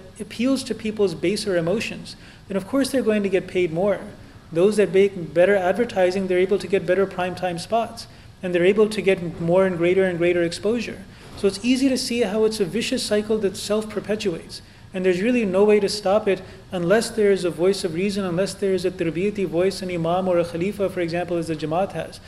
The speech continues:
Otherwise, everyone follows the lowest common denominator. And so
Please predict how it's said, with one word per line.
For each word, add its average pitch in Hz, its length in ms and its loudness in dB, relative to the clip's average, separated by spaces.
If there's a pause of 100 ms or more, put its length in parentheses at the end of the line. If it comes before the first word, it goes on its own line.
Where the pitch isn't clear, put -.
(240)
Otherwise, 240 400 4
everyone 220 340 0
follows 214 460 2
the 185 320 4
lowest 185 360 2
common 185 280 -4
denominator. 165 600 -2 (520)
And 185 140 -8
so 208 240 2